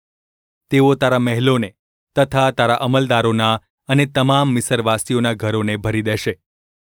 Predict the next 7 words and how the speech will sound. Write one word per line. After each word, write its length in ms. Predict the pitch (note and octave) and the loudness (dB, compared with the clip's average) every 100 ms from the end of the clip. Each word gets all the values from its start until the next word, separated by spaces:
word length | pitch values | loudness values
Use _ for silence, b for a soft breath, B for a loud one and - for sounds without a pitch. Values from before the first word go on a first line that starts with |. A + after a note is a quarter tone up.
| _ | _
તારા 160 | B2+ B2+ | -2 0
પિતૃએ 500 | D#3 C#3+ D#3 E3 D#3+ | 0 -2 2 2 2
મિસરમાં 460 | C3 - B2+ B2 | 0 -2 -2 -2
વસવાટ 440 | A2 G#2+ A#2+ A2+ - | -2 -4 -2 -2 -2
શરૂ 260 | - A2 | -4 -4
કર્યો, 400 | A2 A2+ B2 A2 _ _ _ _ - | -4 0 0 -2 _ _ _ _ -2
ત્યારથી 520 | C3 C#3+ C#3+ D#3 | 0 0 0 -2